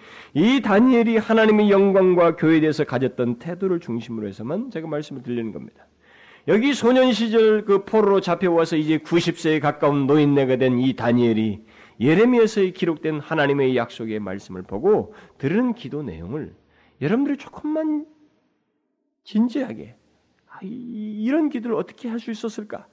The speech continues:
그런 역사적인 배경 아래서 이 본만 조금만 읽어보면 여러분들은 많은 놀라운 것을 발견하게 됩니다. 특별히 그는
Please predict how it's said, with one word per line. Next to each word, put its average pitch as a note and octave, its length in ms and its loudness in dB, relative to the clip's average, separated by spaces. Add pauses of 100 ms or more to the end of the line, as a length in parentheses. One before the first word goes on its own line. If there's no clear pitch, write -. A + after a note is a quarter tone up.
(200)
그런 B3 280 2
역사적인 A#3 500 2
배경 A3+ 320 2
아래서 A3 360 2 (180)
이 G#3 100 -6
본만 F#3 340 -4
조금만 B3+ 400 -4
읽어보면 G2 600 -8
여러분들은 F#2+ 340 -10
많은 F#2 380 -12
놀라운 G2+ 420 -6
것을 F3 240 -14
발견하게 D3 400 -16
됩니다. - 240 -20 (880)
특별히 D3 340 0
그는 A#2+ 500 2